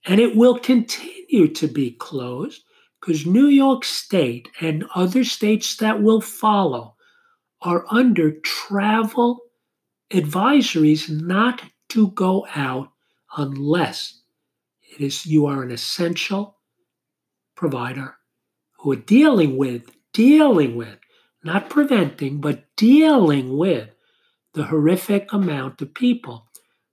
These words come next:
who need care for the coronavirus that is killing them. So I needed to be committed, and I needed to find entities that could be partner and affiliates with us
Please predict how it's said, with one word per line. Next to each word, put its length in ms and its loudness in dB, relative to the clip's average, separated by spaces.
who 220 -4
need 380 -2
care 640 -2
for 160 -8
the 80 -6
coronavirus 880 -4
that 180 -10
is 360 -8
killing 560 -6
them. 200 -20
So 240 0
I 120 4
needed 440 4
to 100 2
be 180 0
committed, 720 -8
and 100 -6
I 80 2
needed 340 2
to 80 2
find 720 0
entities 960 -2
that 220 -6
could 240 -4
be 160 -2
partner 640 -2
and 140 -2
affiliates 880 -2
with 240 0
us 400 -8